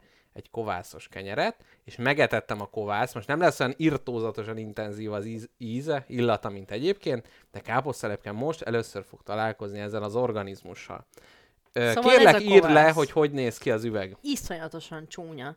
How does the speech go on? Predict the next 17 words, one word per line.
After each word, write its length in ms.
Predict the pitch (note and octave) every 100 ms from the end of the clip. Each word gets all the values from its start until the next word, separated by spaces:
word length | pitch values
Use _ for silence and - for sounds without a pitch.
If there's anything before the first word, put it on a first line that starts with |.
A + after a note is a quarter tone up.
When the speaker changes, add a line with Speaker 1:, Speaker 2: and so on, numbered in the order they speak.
| _
Speaker 1:
Mhm. 300 | - A2 G#2 C3
Speaker 2:
Tehát, 200 | G3 -
hogy 240 | G#3 G#3 - _ _ _ _ _ A3
Speaker 1:
Nézz 240 | B2+ A#2+
is 140 | G#2+ G#2
bele. 360 | A#2 F3 F#3 D3+
Speaker 2:
most 160 | G#3+
nem 120 | E4+ D#4
akarom 280 | G#3 G3
kimondani 520 | G3 A#3 G3+ G3 F#3 F3
azt, 240 | F3+ -
hogy 100 | F3
beleszart 800 | F3 F3 F3 - F3+ G3+ - -
ezt 240 | - F#3 -
a 40 |
szót, 460 | - - F3+ G#3 G#3+
de, 100 | -